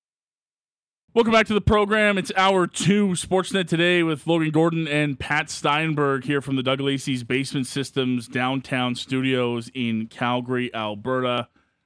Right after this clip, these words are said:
On this Thursday, it's a special Thursday for plenty of people across the country. It is Burgers to Beat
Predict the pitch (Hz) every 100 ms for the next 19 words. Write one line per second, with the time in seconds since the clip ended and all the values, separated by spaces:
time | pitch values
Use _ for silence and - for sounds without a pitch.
0 | _ _ _ _ _ _ - 143 143 127
1 | - - 165 170 175 147 139 135 131 123
2 | 220 196 - 196 - 185 185 180 156 165
3 | 156 151 131 180 175 170 165 160 147 156
4 | 151 160 139 - 151 156 - 143 127 123
5 | _ _ _ _ - 127 139 139 117 147
6 | 170 180 190 185 - 151 139 151 160